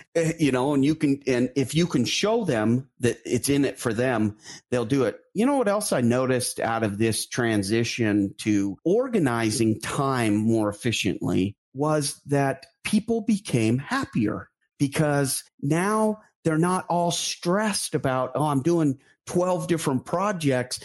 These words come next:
I don't know where anything is anymore." It's all organized and the stress level goes down and the happy satisfaction to be there goes up.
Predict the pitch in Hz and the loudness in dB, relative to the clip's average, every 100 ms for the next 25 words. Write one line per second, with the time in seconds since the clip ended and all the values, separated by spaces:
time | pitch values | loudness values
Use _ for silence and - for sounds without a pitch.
0 | - - 160 165 160 151 151 131 151 139 | -6 -2 0 0 2 2 2 2 2 2
1 | 143 131 175 226 196 143 123 117 117 120 | 2 2 2 2 2 4 4 2 0 -4
2 | _ _ _ _ - - 120 123 127 135 | _ _ _ _ -8 -2 0 0 0 -2
3 | - 147 139 131 113 104 101 101 - 113 | -2 0 2 2 2 2 0 -2 -2 0
4 | 110 113 - - 220 226 - 143 117 113 | 2 0 -2 -2 0 0 -2 -2 -2 -2
5 | 107 107 104 - 107 104 101 - - 113 | 0 0 -2 -2 -2 -2 -4 -8 -2 0
6 | 107 104 117 120 - 123 117 107 _ - | 2 0 -2 -4 -2 0 0 -2 _ -4
7 | 143 131 123 - 139 131 - - 120 107 | -2 -2 -2 -2 -4 -4 -4 -2 0 0
8 | 104 117 117 107 101 101 101 - 95 | 0 0 2 0 -2 -2 -4 -2 -4